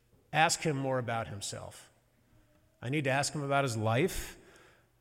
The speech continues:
I need to ask him where he lives. I need to ask him his story, and I really don't want to do this. I, <laughs> it's gonna make me really uncomfortable 'cause I don't know what kind of boundary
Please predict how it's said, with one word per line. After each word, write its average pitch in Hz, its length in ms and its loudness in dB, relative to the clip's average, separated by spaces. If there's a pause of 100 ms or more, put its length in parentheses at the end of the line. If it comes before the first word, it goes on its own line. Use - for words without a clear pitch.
I 120 100 0
need 139 140 2
to 135 60 0
ask 135 200 0
him 135 140 -2
where 123 160 0
he 117 80 -2
lives. 113 280 -4
I 147 40 -6
need 139 140 -6
to 123 60 -2
ask 120 240 -4
him 131 100 -8
his 117 160 -8
story, 123 580 -6
and 127 100 -6
I 131 60 -2
really 151 300 0
don't 143 160 -2
want 127 120 -4
to 117 60 -6
do 135 160 -4
this. - 400 -8 (1080)
I, 143 220 -4 (720)
<laughs> - 1000 -6
it's 117 140 -8
gonna 170 180 4
make 160 240 2
me 151 120 -2
really 131 320 -2
uncomfortable 117 680 -8 (1300)
'cause 131 140 -4
I 139 80 4
don't 160 100 0
know 151 100 0
what 151 160 0
kind - 220 6
of 117 220 -8
boundary 120 680 -6